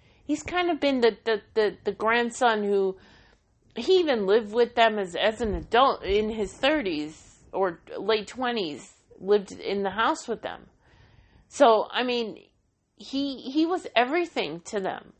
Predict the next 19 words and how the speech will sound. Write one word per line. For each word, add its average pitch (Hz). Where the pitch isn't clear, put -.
And 202
he, 226
she 240
said 190
that -
no 208
matter 208
what, 196
she -
was 247
gonna 214
support 196
her 226
son, 214
not 175
her 208
grandson. 180
But 269
yet, 285